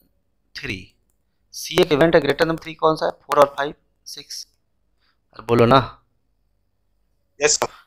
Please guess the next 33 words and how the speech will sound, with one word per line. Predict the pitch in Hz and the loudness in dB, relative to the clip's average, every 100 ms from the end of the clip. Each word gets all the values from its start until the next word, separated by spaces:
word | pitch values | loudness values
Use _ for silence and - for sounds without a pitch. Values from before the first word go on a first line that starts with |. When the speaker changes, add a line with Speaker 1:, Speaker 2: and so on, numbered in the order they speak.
| _ _ - | _ _ 0
Speaker 1:
अब | |
मुझे | 147 143 | 2 4
बताओ, | 147 127 135 190 - _ _ _ 123 | 4 6 6 4 -4 _ _ _ -10
which | 175 190 | -2 4
of | 165 | 6
the | 170 | 6
following | 170 151 156 170 | 4 2 2 2
is | 165 _ 156 160 | -2 _ -16 -16
correct? | - 127 104 - - - _ _ _ _ _ _ _ _ _ _ _ 160 | -10 -6 -6 -6 -14 -16 _ _ _ _ _ _ _ _ _ _ _ 2
ए, | 180 - - | 4 4 0
सी | - - - 170 | -12 -10 -8 -2
mutual | 135 147 139 | 0 2 2
exclusive | - 139 131 - 131 | 0 -8 -10 -10 -14
है। | 143 _ _ _ _ _ - | -16 _ _ _ _ _ -20
Mutual | - - 143 185 | -14 -6 2 4
exclusive | - - 180 175 | 4 0 -10 -2
का | 180 | 0
मतलब | 165 160 | 0 -2
क्या | 139 | 2
होता | 107 104 | 2 2
है, | 107 | -6
जरा | 113 | -8
बताएंगे | 117 139 147 | -2 -2 -2
आप? | 117 - | -6 -12
What | _ - 147 | _ -12 -10
do | 160 | -10
you | |
mean | 160 156 | -4 -4
by | 151 | -4
the | 143 | -6
term | 147 | -8
mutual | 139 123 - | -10 -14 -16
exclusive? | - _ - - | -20 _ -20 -20